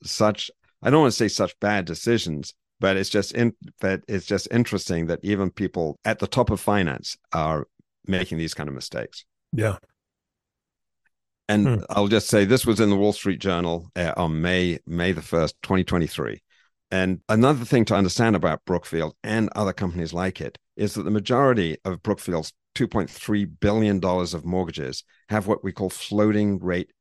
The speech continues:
Speaker 1: interest, uh, floating rate interest rates attached to them, which means that their current mortgages are set to expire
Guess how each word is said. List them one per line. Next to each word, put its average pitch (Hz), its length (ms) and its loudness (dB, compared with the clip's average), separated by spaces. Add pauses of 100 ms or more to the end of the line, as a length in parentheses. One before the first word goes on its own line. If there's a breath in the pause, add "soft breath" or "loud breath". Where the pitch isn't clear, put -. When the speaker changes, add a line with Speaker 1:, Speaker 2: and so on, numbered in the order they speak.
Speaker 1:
interest, - 560 -4
uh, 90 160 -2 (240)
floating 110 400 2
rate 87 240 0 (100)
interest 110 400 -2
rates - 340 -10 (100)
attached - 360 -8
to 76 60 -8
them, 71 160 -10 (320 loud breath)
which 98 220 0
means 104 280 4
that 101 200 2 (280 soft breath)
their 107 220 0
current 151 340 4
mortgages 87 600 0
are 92 80 -4
set - 360 -2 (120)
to 92 240 0
expire 90 800 -2